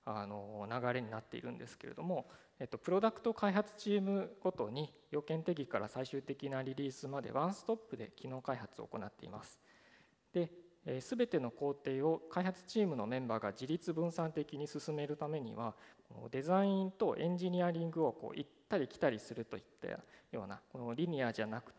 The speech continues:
て、こう、行ったり来たりを繰り返すような、そういう、あの、コミュニケーションが必要になってきます。で、故にデザイン業務だけ生産性を上げても部分最適にしか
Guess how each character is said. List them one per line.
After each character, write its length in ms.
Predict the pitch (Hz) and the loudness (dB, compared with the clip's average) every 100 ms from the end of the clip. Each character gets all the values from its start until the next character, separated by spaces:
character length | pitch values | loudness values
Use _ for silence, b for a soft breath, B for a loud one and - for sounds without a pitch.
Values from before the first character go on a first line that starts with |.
| _ | _
て、 220 | - 240 226 B B - | -2 -2 -2 B B -10
こ 420 | 135 110 101 - - _ _ | -4 -2 -4 -8 -18 _ _
う、 60 | 165 | -10
行 140 | 170 | -10
っ 40 | - | -8
た 120 | - 131 | -4 -4
り 80 | |
来 100 | 120 | -2
た 100 | - | -4
り 80 | 139 | -4
を 80 | 110 - - | -4 -8 -4
繰 80 | |
り 60 | 170 | -4
返 200 | - 180 | 2 0
す 140 | 170 | 0
よ 80 | 113 | -4
う 20 | 95 | -4
な、 60 | - | -4
そ 140 | 202 | -2
う 60 | 202 | 0
い 200 | 202 190 | 2 0
う、 60 | 190 B B B - | 0 B B B -4
あ 180 | 147 | -4
の、 200 | 139 135 | -2 -4
コ 120 | 135 156 | 0 0
ミ 100 | 151 | 0
ュ 20 | |
ニ 100 | 147 | 0
ケ 120 | 151 | 0
ー 40 | |
シ 80 | 123 | -2
ョ 60 | 107 | -6
ン 20 | |
が 80 | - | -10
必 180 | - 113 | -8 -8
要 60 | |
に 100 | 101 | -8
な 80 | 98 | -12
っ 40 | |
て 120 | - - | -14 -16
き 100 | - | -14
ま 120 | - | -16
す。 200 | - - b b b b b _ - | -18 -20 b b b b b _ -14
で、 120 | 143 | -8
故 300 | 143 180 226 | 0 4 4
に 220 | 240 190 | 4 2
デ 120 | 127 | 2
ザ 140 | 147 214 | 4 6
イ 80 | 240 | 6
ン 60 | |
業 120 | 247 | 6
務 140 | 247 185 | 6 8
だ 140 | 147 | 6
け 120 | 151 | 6
生 180 | - 151 | 4 4
産 220 | 151 165 | 6 4
性 220 | 160 160 156 | 4 4 6
を 40 | |
上 140 | 147 | 6
げ 120 | 147 147 | 4 0
て 160 | 170 | 0
も 160 | 147 110 | -2 -2
部 120 | 143 | -2
分 180 | 156 185 | 0 0
最 200 | 233 208 | 2 0
適 240 | 127 - | 0 -6
に 100 | 104 | -8
し 140 | 98 - | -8 -10
か 140 | - | -10